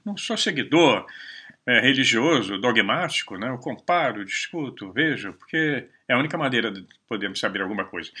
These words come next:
<clears throat> Então aí vocês têm muito mais condições do que eu aqui. Quer dizer, eu uso os canais brasileiros, eu vou aí escutar, <laughs> eu trago eles e,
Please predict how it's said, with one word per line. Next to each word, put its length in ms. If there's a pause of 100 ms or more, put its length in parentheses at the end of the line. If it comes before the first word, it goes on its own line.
(300)
<clears throat> 340
Então 180
aí 80
vocês 320
têm 140
muito 420
mais 560
condições 600
do 80
que 140
eu 260
aqui. 260 (1120)
Quer 60
dizer, 160
eu 120
uso 180
os 40
canais 320
brasileiros, 580 (1000)
eu 120
vou 220
aí 260 (240)
escutar, 560 (220)
<laughs> 240
eu 140
trago 360
eles 240
e, 220